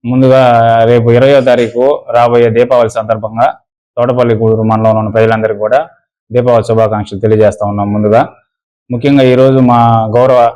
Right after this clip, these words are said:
ఎస్పీ గారు, డిఎస్పీ గారు, సిఏ గారి ఆదేశాల మేరకు ఈరోజు మనం, ఆ, ప్రెస్ మీట్ ఏర్పాటు చేయడం జరిగింది.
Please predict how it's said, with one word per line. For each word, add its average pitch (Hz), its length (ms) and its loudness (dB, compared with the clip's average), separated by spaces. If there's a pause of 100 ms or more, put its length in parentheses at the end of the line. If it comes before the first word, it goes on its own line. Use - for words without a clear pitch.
(120)
ఎస్పీ 120 260 -4
గారు, 120 380 2
డిఎస్పీ 123 440 -2
గారు, 117 220 2
సిఏ 120 260 0
గారి 113 180 2
ఆదేశాల 110 420 0
మేరకు 107 380 0
ఈరోజు 117 180 2
మనం, 107 360 -6 (340)
ఆ, 110 60 -6
ప్రెస్ 117 260 -6
మీట్ 127 160 2
ఏర్పాటు 117 260 0
చేయడం 107 240 0
జరిగింది. 104 360 0